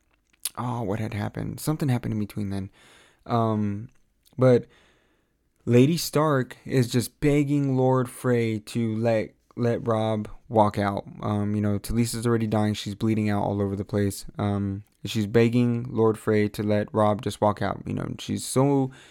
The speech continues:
she loves her son so much that, you know, she's like, you know, "Take me, you know, I'm sorry he disrespected you, but let him go. Robb, get up, get up, go walk away." And,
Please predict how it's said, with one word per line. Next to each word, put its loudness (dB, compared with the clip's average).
she -2
loves 4
her 0
son 0
so 0
much 2
that, 0
you 0
know, 0
she's -2
like, 0
you 2
know, 4
"Take 0
me, 0
you -2
know, 2
I'm 0
sorry 2
he 0
disrespected -2
you, 2
but 2
let 6
him 2
go. 2
Robb, 2
get 2
up, 2
get 0
up, 0
go 0
walk 0
away." 0
And, -4